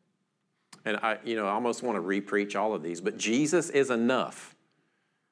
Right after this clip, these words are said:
And all these messages are up, and there's blogs and scriptural references and everything, but Jesus is enough. He's enough for your righteousness.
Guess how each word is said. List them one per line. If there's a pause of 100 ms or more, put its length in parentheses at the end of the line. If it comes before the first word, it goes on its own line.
(200)
And
all
these
messages
are
up,
and
there's
blogs
and
scriptural
references
and
everything,
but
Jesus
is
enough.
He's
enough
for
your
righteousness.